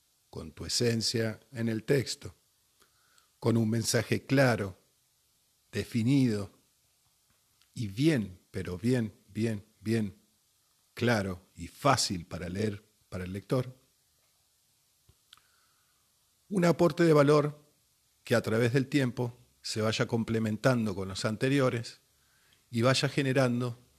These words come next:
lo que definimos recién como línea editorial. Algunos de los grandes errores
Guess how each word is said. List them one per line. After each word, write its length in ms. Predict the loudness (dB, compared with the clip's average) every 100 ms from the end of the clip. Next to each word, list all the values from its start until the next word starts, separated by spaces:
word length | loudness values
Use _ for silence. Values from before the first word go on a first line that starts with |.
| _ _
lo 160 | -6 -4
que 120 | -2
definimos 520 | -4 -4 -4 -2 -2
recién 460 | -4 -2 -2 -2 -6 _ _ _ _ _ _ _
como 260 | -4 -2
línea 540 | -2 -2 -2 -2 -6 -10 _ _ _
editorial. 640 | -8 -6 -6 -8 -8 -12 -14 _ _ _ _ _ _ _ _ _ _ _ _ _ _ _ _ -20 _ _ _
Algunos 420 | -4 2 4 4 4
de 80 |
los 120 | 4 2
grandes 420 | 2 2 0 0
errores 600 | 2 2 2 -2 -6 -12